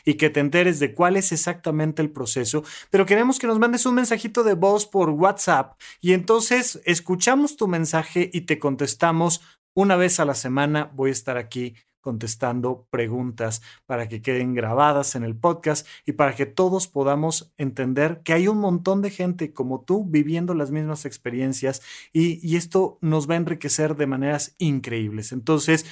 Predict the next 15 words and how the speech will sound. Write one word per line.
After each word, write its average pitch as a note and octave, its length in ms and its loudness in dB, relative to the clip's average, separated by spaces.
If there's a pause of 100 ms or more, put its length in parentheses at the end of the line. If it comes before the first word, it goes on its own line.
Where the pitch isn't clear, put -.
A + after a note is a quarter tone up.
(220)
mantente F#3 960 2
con C#3+ 260 0
mucha A3+ 340 0
atención, D3 500 -2
por C#3 180 -8
favor, C3 440 0 (280)
a E3+ 240 2
las F3+ 320 2
indicaciones D#3+ 960 -2 (220)
para D3+ 180 0
que D#3+ 140 -2
participes D3+ 1000 -2
en D3 160 -2
este D#3 240 -4
proceso C#3+ 680 -2